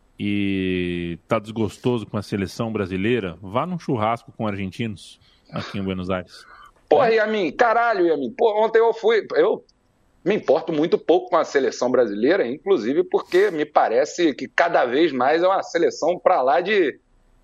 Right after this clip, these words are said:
Speaker 2: pouco simpática, né? Mas aí ontem eu fui com o Pedro, meu filho, né? Meu filho tem oito anos, foi trajado de Vasco da Gama, evidentemente,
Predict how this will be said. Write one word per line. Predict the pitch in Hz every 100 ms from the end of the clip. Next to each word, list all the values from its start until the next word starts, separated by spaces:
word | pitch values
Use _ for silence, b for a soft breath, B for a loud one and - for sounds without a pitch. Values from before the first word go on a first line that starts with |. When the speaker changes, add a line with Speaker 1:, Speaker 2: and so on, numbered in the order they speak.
| _
Speaker 2:
pouco | 170 196 214 220 214 190 160 131 110
simpática, | 104 233 226 143 123 - - 117
né? | 127 - b -
Mas | 220 233
aí | 262 269
ontem | 269 269
eu | 240
fui | - 240
com | 247
o | 220 -
Pedro, | 214 247 196
meu | 170
filho, | - 214 247
né? | 165
Meu | 156
filho | - 165
tem | 156
oito | 151 165 196
anos, | 175 240 226 - _
foi | - 143
trajado | 147 123 131 127
de |
Vasco | 123 131 -
da | 180
Gama, | 151 180 185
evidentemente, | 120 120 123 120 156 143 214